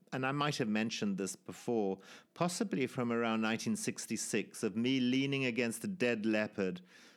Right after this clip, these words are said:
that had been shot in a trap only a few hundred yards from the home. I'm holding a rifle taller than I was.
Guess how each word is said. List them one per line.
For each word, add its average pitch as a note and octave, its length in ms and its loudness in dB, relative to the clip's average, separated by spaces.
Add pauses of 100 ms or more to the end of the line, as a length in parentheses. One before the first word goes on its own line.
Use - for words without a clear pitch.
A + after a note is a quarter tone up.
(100)
that G#2+ 120 0
had G#2+ 140 0
been G#2+ 140 2
shot - 380 0
in A2 80 2
a G#2+ 60 0
trap G#2+ 440 -2
only A2+ 240 2
a G#2+ 60 0
few B2 240 0
hundred A2+ 320 0
yards A2 360 2
from G#2+ 240 0
the G#2+ 80 2
home. G#2+ 500 2 (1500)
I'm G#2+ 220 2
holding G#2+ 400 2
a A#2 80 2
rifle F#2+ 460 2
taller F#2 480 0
than F2 180 0
I F#2+ 220 2
was. D#2 440 -2